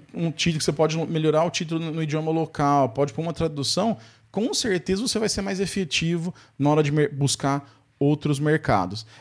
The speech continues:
E aí também, pelo amor de Deus, né? Cuidado com as imagens que você usa, é, expressões que você usa, tá? Algumas coisas podem ser plenamente normais aqui no Brasil, normais pra você, mas pra uma outra pessoa pode ser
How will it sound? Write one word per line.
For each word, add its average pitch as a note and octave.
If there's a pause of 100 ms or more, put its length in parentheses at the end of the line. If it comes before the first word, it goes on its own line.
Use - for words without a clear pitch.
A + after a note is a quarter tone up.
E E3
aí G#3+
também, E3+ (500)
pelo D3
amor F#3
de D3
Deus, A2
né? D3+ (200)
Cuidado E3
com D#3
as C#3
imagens C#3+
que D#3
você C3+
usa, A#2 (260)
é, A#2+
expressões D3
que -
você C3+
usa, A#2+ (360)
tá? D3+
Algumas C#3+
coisas D3+
podem D3
ser D3
plenamente D3
normais C#3
aqui C3
no B2
Brasil, A2
normais A#2+
pra C3+
você, D3+ (520)
mas D3
pra -
uma E3+
outra E3
pessoa D#3+
pode E3+
ser F3